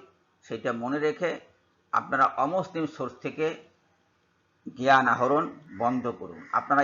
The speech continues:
ইসলামের ইতিহাস মনে রাখুন, যে জাতি মুসলমানদের বিরুদ্ধে বিশটিরও অধিক ক্রুসেড করেছে, মুসলমানদের রক্তে জেরুজালেম ভাসিয়ে দিয়েছে,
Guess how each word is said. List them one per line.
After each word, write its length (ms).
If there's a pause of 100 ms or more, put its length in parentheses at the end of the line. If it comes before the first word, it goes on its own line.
ইসলামের 460
ইতিহাস 300
মনে 200
রাখুন, 340 (1500)
যে 240 (120)
জাতি 360 (180)
মুসলমানদের 600
বিরুদ্ধে 280 (120)
বিশটিরও 500 (120)
অধিক 260 (180)
ক্রুসেড 400 (140)
করেছে, 340 (1600)
মুসলমানদের 760 (100)
রক্তে 400 (1040)
জেরুজালেম 720
ভাসিয়ে 420
দিয়েছে, 440